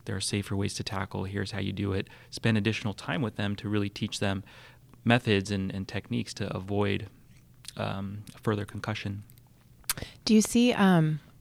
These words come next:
Speaker 2: I've seen an increase in the number of people that are doing, like, M M A and U F C, and that's, are you
Speaker 1: Mm-hmm.
Speaker 2: seeing a lot more injuries in that space?
Speaker 1: So what I have to say about that is, I mean, I'm fascinated by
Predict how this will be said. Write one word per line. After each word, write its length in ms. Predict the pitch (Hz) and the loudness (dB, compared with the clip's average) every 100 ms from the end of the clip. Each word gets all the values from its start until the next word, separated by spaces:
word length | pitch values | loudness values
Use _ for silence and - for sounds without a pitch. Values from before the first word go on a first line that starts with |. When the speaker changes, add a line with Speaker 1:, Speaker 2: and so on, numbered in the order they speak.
| - | 0
Speaker 2:
I've 240 | 185 165 165 | 6 6 8
seen 200 | 185 165 | 8 10
an 140 | 147 | 8
increase 420 | 160 147 147 - | 6 4 2 2
in 60 | 143 | 2
the 100 | 139 | 4
number 240 | 143 139 | 4 4
of 60 | 139 | 4
people 240 | 156 143 143 | 2 2 4
that 100 | 143 | 4
are 80 | |
doing, 240 | 143 147 143 | 4 4 2
like, 180 | 139 - | 0 2
M 120 | 151 | 4
M 140 | 147 | 6
A 200 | 151 151 151 | 6 4 4
and 120 | 151 | 4
U 120 | 151 | 6
F 140 | 147 | 4
C, 340 | - - 139 139 | 2 2 4 4
and 120 | 131 | 4
that's, 160 | 120 98 | 2 6
are 100 | 165 | 8
you 140 | 170 | 10
Speaker 1:
Mm-hmm. 80 | - | 10
Speaker 2:
seeing 160 | 180 | 8
a 80 | 160 | 8
lot 180 | 139 135 | 6 4
more 180 | 147 135 | 4 4
injuries 360 | 139 135 131 | 6 6 6
in 100 | 131 | 6
that 220 | 127 117 - | 4 4 0
space? 480 | - 190 220 - - - - - - | 2 2 2 -2 -12 -18 -20 -20 -14
Speaker 1:
So 120 | - 131 | -2 2
what 140 | 165 | 2
I 60 | 185 | 2
have 200 | 160 - | 0 0
to 80 | 123 | -2
say 200 | - 131 | 2 4
about 300 | 110 101 - | 4 2 2
that 200 | 120 120 | 4 4
is, 260 | 101 92 - - | 4 0 -6 -4
I 80 | |
mean, 180 | 107 104 | 0 4
I'm 140 | 113 127 | 4 4
fascinated 640 | - 208 - 107 101 101 | 6 4 4 0 0 0
by 380 | 104 101 101 | 0 0 -4